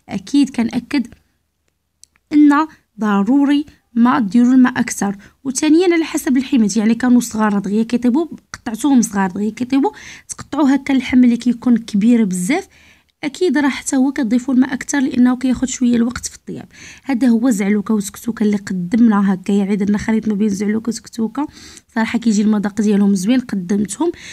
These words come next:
يمكن لكم ديروا هكا سلطه، كيبقى لكم نتوما الاختيار على حسب افراد الاسره ديالكم واش كيبغيو. ولاحظوا المريقه ديالنا كي كتجي، كتجي خاتره وكتجي صراحه معلكه وكتجي واقفه،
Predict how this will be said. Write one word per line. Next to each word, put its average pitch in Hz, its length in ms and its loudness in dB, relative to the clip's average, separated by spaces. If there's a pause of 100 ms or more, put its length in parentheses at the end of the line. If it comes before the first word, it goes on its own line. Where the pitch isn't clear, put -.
(120)
يمكن - 160 -6
لكم 190 240 -2
ديروا 208 280 0
هكا 208 180 -4
سلطه، 226 380 -2
كيبقى 277 380 -4
لكم 247 200 0
نتوما 233 240 2
الاختيار 233 520 -2
على 226 100 0
حسب 240 320 -6
افراد 240 300 -4
الاسره 240 280 -4
ديالكم 220 400 0
واش 208 140 -2
كيبغيو. 226 420 -4 (440)
ولاحظوا 269 340 0
المريقه 233 360 2
ديالنا 214 300 2
كي 208 160 -6
كتجي، 214 360 -2
كتجي 196 360 -2
خاتره 240 600 0
وكتجي 214 380 -2
صراحه 220 380 -4 (580)
معلكه 254 640 2
وكتجي 226 560 0
واقفه، 262 720 -2